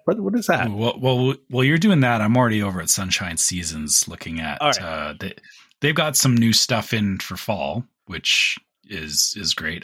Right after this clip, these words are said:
Speaker 2: I, the peanut butter whoopie pie. I would love a peanut butter
Speaker 1: Peanut butter
Speaker 2: whoopie
Speaker 1: whoopie
Speaker 2: pie.
Speaker 1: pie. Yeah, who
Speaker 2: <laughs>
Speaker 1: doesn't like
Speaker 2: Yeah.
Speaker 1: a peanut butter whoopie pie? Yeah.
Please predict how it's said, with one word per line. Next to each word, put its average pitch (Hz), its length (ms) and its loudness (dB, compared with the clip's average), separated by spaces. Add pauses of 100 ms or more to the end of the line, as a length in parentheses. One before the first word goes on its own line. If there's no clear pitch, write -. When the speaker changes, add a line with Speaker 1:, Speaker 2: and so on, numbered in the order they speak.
Speaker 2:
I, - 160 -2 (300)
the 107 80 -8
peanut 175 380 0
butter 131 200 0
whoopie 90 460 -4
pie. 71 320 -4
I 139 240 2
would 113 240 0
love 80 800 -4 (280)
a - 60 -12
peanut 71 300 -6
butter - 140 -2
Speaker 1:
Peanut 69 160 -6
butter 101 120 -8
Speaker 2:
whoopie 104 60 -6
Speaker 1:
whoopie - 20 -6
Speaker 2:
pie. - 220 -4
Speaker 1:
pie. 117 100 -6 (100)
Yeah, 151 260 -2
who 113 60 -10
Speaker 2:
<laughs> 185 80 2
Speaker 1:
doesn't 208 220 -8
like 190 140 -2
Speaker 2:
Yeah. - 80 -4
Speaker 1:
a - 20 -2
peanut 180 180 -4
butter 160 140 -2
whoopie 147 260 -4
pie? 85 220 -16
Yeah. 104 260 -10